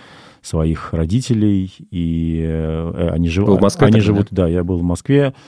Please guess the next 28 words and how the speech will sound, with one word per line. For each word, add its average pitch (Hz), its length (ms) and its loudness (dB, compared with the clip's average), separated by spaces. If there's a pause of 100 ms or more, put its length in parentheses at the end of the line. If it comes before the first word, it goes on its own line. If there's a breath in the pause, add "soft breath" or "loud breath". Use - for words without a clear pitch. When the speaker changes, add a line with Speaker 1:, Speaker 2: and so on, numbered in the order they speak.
(320 soft breath)
Speaker 1:
гостил 90 360 0
у 87 40 0
родителей, 104 460 0
они 90 140 2
живут 90 320 -2
в - 40 -2
Новопеределкино, 90 920 0
я 85 180 0
подошел 87 420 -4
к - 60 -4
окну, 117 520 0
открыл 101 500 -2
телефон, 92 540 0
надеясь, 87 320 0
что - 160 -12
там 87 400 -6
ничего 95 440 -2
не 90 100 2
произошло, 87 760 0 (500 soft breath)
там 101 280 2
очень 95 240 -2
много 95 340 0
чего 82 220 -4
произошло, 85 840 -2
я, 95 480 0 (440 soft breath)
э, 82 400 0
охуел, 92 800 2 (760)
literally, 104 1000 0